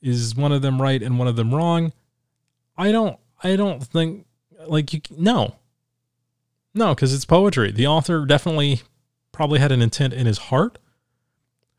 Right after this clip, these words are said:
to give us. But this is the thing, too. Once you give art up to, to the public, it is whatever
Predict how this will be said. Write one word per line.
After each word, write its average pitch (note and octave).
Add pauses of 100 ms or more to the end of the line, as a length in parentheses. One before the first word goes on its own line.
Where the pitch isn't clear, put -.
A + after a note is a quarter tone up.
(140)
to F#3
give F#3+
us. - (800)
But D3
this D#3+
is E3
the D#3
thing, D#3+
too. F3+
Once A#2+
you D3
give C#3
art C#3+
up D3+
to, D#3+
to D3
the C#3
public, F#3+
it C3+
is C3+
whatever C3+